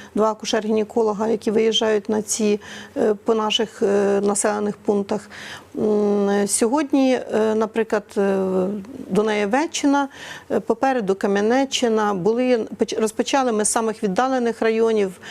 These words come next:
е, Білогірський, Чемеревецький, Шепетівський. Тобто, е,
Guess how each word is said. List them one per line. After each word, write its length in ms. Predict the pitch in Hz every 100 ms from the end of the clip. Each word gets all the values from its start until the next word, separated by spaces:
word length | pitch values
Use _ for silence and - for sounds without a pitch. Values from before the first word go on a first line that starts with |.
| - - -
е, 240 | 208 208 202
Білогірський, 800 | 190 214 214 262 294 - - 214
Чемеревецький, 920 | - 196 190 202 247 254 - - 214
Шепетівський. 920 | - 190 202 196 262 247 - - 214
Тобто, 440 | - 208 - 214 208 - - -
е, 280 | 208 214 214